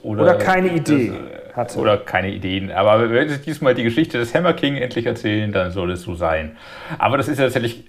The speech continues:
Speaker 1: äh, Konzept der Band einfach, die, die
Speaker 2: Sperm
Speaker 1: den
Speaker 2: Birds
Speaker 1: Song
Speaker 2: kommen
Speaker 1: Titel.
Speaker 2: nämlich jetzt dank Hammer King auch auf die Playlist. So.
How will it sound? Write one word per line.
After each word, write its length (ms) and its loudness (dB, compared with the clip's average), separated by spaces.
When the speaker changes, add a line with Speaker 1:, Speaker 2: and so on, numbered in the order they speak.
Speaker 1:
äh, 220 -14
Konzept 500 -4
der 80 -4
Band 320 -6
einfach, 360 -4
die, 100 -8
die 60 -10
Speaker 2:
Sperm 540 4
Speaker 1:
den 40 -2
Speaker 2:
Birds 280 6
Speaker 1:
Song 80 -4
Speaker 2:
kommen 140 4
Speaker 1:
Titel. 100 6
Speaker 2:
nämlich 220 4
jetzt 240 0
dank 280 2
Hammer 240 2
King 260 -4
auch 180 4
auf 120 -4
die 100 -8
Playlist. 760 -8
So. 100 -8